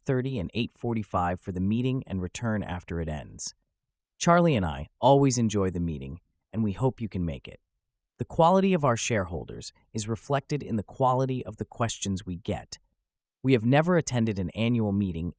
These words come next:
anywhere that features such a consistently high level of intelligent, owner-related questions.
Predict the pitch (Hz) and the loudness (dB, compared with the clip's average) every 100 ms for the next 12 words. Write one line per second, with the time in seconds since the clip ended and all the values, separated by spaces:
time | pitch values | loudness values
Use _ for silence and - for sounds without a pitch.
0 | - 156 135 76 60 - _ _ 104 - | 0 2 4 0 -8 -14 _ _ -8 -6
1 | - 160 - 113 - 120 110 - 101 - | -4 -2 0 0 0 -2 -4 -4 -2 0
2 | - 151 165 - 131 107 123 117 104 87 | 0 -2 -2 -4 -4 -2 0 0 0 -2
3 | 78 80 _ _ 98 107 92 135 131 123 | -4 -10 _ _ -4 -2 -2 0 0 0
4 | 120 - _ _ 117 127 127 113 107 95 | -2 -4 _ _ 2 4 4 0 -2 -2
5 | 87 85 - - 90 - - 85 - | -4 -6 -8 -6 -6 -6 -12 -10 -12